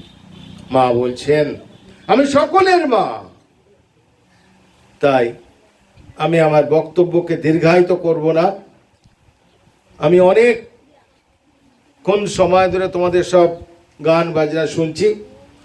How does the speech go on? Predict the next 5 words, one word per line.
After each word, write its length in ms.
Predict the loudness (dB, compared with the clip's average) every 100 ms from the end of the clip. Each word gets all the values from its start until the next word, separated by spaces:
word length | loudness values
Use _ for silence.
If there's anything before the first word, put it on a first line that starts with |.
| _ -2
ভালো 200 | 0 2
লেগেছে। 520 | 2 0 -4 -6 -8 -18 -20 -12
তোমাদের 580 | -4 0 2 2 2 -2 -16 _ _ _ _ _ _
এই 160 | -10 -8
আধ্যাত্মিকতা, 1200 | -8 -8 -2 -2 -2 -8 -4 -4 0 0 0